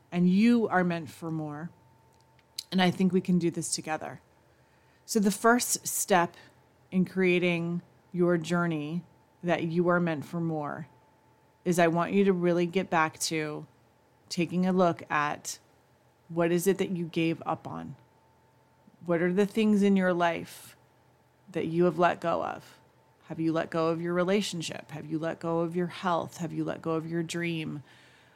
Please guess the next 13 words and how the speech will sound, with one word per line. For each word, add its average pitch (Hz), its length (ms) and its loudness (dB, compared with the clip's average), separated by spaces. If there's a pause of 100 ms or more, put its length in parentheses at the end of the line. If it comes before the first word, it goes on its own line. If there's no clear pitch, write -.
(380)
Are 165 180 2
you 180 680 2 (560)
just 190 560 2 (800)
going 185 360 4
through 185 180 0
the 180 100 2
motions, 160 800 -2
trying 160 400 -4
to 170 100 -8
survive 156 580 0
day 156 200 -6
by 156 200 -6
day? - 400 -8